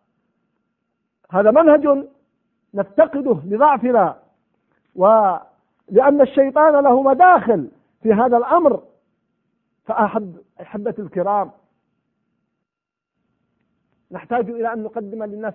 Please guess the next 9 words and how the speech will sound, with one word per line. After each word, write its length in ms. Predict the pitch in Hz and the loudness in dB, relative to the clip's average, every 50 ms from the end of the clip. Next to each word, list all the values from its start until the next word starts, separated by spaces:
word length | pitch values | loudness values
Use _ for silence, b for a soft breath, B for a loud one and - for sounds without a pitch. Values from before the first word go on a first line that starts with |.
| - 208 | -10 -10
براهين 520 | 190 196 196 180 160 208 208 190 175 - _ _ _ _ _ _ _ _ _ _ _ _ _ _ _ _ _ _ _ _ _ _ _ _ | -8 -8 -8 -8 -10 -12 -14 -14 -16 -18 _ _ _ _ _ _ _ _ _ _ _ _ _ _ _ _ _ _ _ _ _ _ _ _
عملية 760 | 139 175 190 185 185 196 214 226 202 185 175 175 143 120 _ _ _ _ _ _ _ _ _ _ _ _ _ _ _ _ _ _ _ _ _ _ _ _ _ _ _ _ _ _ _ _ _ _ _ _ _ _ _ _ _ _ _ _ | -12 -10 -8 -8 -8 -8 -8 -10 -12 -10 -12 -12 -14 -14 _ _ _ _ _ _ _ _ _ _ _ _ _ _ _ _ _ _ _ _ _ _ _ _ _ _ _ _ _ _ _ _ _ _ _ _ _ _ _ _ _ _ _ _
في 120 | 196 190 | -12 -10
منهج 360 | 202 208 180 170 190 170 175 | -10 -10 -8 -10 -10 -10 -8
دعوتنا 600 | 175 175 165 180 196 185 190 - 170 160 160 - _ _ _ | -10 -8 -6 -6 -8 -8 -10 -12 -16 -16 -18 -20 _ _ _
وفي 320 | 180 185 - 196 202 - | -12 -12 -12 -12 -16 -18
أخلاقنا 720 | - - - 180 185 190 196 185 180 185 180 170 165 165 - _ _ _ _ _ _ _ | -18 -20 -18 -12 -10 -10 -10 -10 -12 -14 -18 -18 -20 -20 -20 _ _ _ _ _ _ _
وفي 260 | 180 175 190 202 190 | -12 -12 -10 -12 -12
تعاملاتنا، 800 | 190 190 175 185 190 185 180 185 190 196 202 202 - 226 240 214 | -10 -10 -6 -6 -6 -6 -8 -10 -10 -10 -10 -10 -12 -14 -16 -16